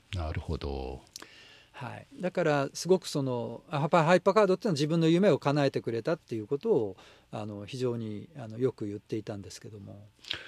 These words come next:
Speaker 1: その頃のことを、えー、パソコン通信はその頃、コンピューサーブはすでに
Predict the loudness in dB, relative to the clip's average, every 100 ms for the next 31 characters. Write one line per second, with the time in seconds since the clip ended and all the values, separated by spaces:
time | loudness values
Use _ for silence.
0 | -14 -6 -2 -2 -2 -2 4 4 4 0
1 | 2 2 2 0 -4 -16 -14 -2 0 0
2 | -4 -8 -20 -10 0 2 2 4 4 4
3 | 4 4 4 0 _ -2 2 2 0 2
4 | 2 4 2 2 -2 2 2 4 2 6
5 | 8 8 6 2 2 2 2